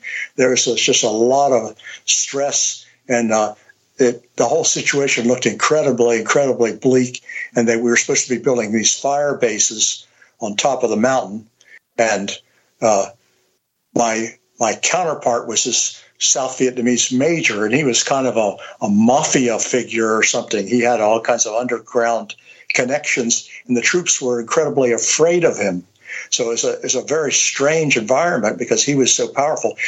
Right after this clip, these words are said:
that he, he t-, he revealed that his superiors had turned against him, and he was being sent to this position, particular place be-, so that he would die. They wanted to have him executed.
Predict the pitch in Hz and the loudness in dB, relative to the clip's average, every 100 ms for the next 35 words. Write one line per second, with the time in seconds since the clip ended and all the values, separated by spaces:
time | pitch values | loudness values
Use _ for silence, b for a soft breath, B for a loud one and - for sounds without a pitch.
0 | B B - 95 160 160 B B - 175 | B B -2 0 -2 -4 B B -2 -2
1 | 170 - - 175 143 147 165 123 135 - | 0 -4 -2 -2 0 0 -2 2 0 -2
2 | B B B B B _ - 147 123 - | B B B B B _ -2 0 0 -4
3 | - 190 175 165 135 - - 170 165 117 | -4 -2 0 0 0 -2 -2 -2 -2 -2
4 | 160 - - 123 113 123 117 135 135 113 | 0 0 -2 -4 -2 -4 -2 0 0 0
5 | - B B - 151 123 - - 175 - | -2 B B -2 0 2 0 -2 -4 -4
6 | - 127 135 - - 120 147 92 - b | -6 -2 -2 -2 -4 -2 -2 -4 -10 b
7 | - 131 160 - 131 123 B B B - | -2 0 0 0 0 0 B B B -2
8 | 165 170 165 - 143 147 - 160 143 135 | 0 2 0 -2 -4 -4 -2 -2 -2 -2
9 | 160 139 127 151 180 190 117 110 120 123 | 0 0 0 0 2 2 0 0 0 2
10 | 143 123 135 123 139 131 127 165 - 151 | 2 0 -2 0 -2 0 0 0 0 -4
11 | - 123 113 | -2 0 0